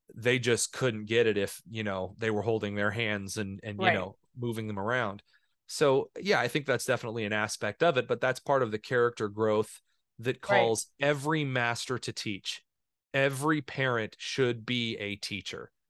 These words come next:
Speaker 2: Mm-hmm.
Speaker 1: And I think that's why kind of the segregation of the trades in our society has been such a damning thing to the American economy and the American ethos. We have teachers as this special class.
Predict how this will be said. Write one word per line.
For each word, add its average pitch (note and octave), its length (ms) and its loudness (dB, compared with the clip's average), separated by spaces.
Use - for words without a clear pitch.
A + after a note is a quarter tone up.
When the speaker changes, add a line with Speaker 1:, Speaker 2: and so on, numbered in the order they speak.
Speaker 2:
Mm-hmm. F3 200 -4
Speaker 1:
And A#2+ 160 -2
I B2+ 100 2
think C3 280 -2
that's B2 300 0
why A2 520 2
kind B2+ 220 -4
of A2 60 -6
the A2+ 60 -4
segregation A#2 840 0
of G2 140 -6
the G2+ 80 -10
trades A2 460 -2
in G2+ 100 -4
our G2+ 100 -4
society G#2+ 760 0
has B2 140 0
been B2 140 -4
such B2 200 0
a C3+ 60 2
damning A2+ 520 -2
thing A2 280 -4
to G#2+ 100 -8
the G#2+ 120 -2
American G#2 400 -2
economy A2 480 -4
and A#2 80 -4
the G#2+ 60 -4
American G2+ 380 -4
ethos. F#2 560 -6
We C3 260 -4
have C3 180 2
teachers C#3 460 -2
as G#2+ 100 -6
this A2 140 -4
special A#2+ 300 0
class. - 520 -2